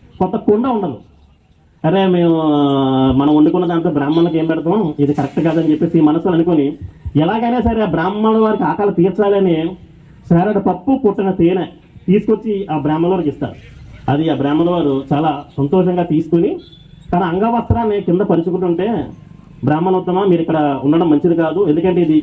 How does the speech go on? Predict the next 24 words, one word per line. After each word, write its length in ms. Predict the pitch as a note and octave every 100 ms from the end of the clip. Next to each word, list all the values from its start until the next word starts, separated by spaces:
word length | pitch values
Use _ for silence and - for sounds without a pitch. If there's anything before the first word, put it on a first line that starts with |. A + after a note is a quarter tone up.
| C3
ఘోరమైన 420 | D3 E3+ F3 E3+
పులులు 500 | D#3 - D#3 F3+ F#3
సింహాలు 360 | F3 E3 F3 E3+
తిరిగే 300 | D#3+ C#3+ D#3+
ప్లేస్ 260 | C3+ D3 -
కాబట్టి 480 | D3+ D#3+ C3+ C3 - - - D3+
మీరు 280 | G3 F#3+ D3
నా 160 | D3
కోసం 480 | G3 G#3+ A3+ A#3 G3
ఏర్పరిచిన 380 | F#3 G#3+ G3 F#3
ఆ 60 | F3
చెట్టు 160 | E3 F3+
పైన 180 | G#3 G3+
ఉన్న 200 | F#3+ E3+
బల్ల 320 | C#3 D#3 G3+
మీద 160 | A3+ G#3
మీరు 180 | F#3+
నిద్రించండి" 600 | E3+ C#3 E3+ E3+ E3 A3 - - - - C#3
అని 160 | D#3+
చెప్పేసి 600 | E3+ F#3 F#3 D#3 D3+ D3 - - -
ఆ 80 | D3+
బ్రాహ్మణులకి 800 | C#3+ D3+ F#3+ A3 A3+ G#3+ F#3 F3+
పైన 260 | D#3 F#3
ఉన్న 400 | A3 A3+ G#3 G3+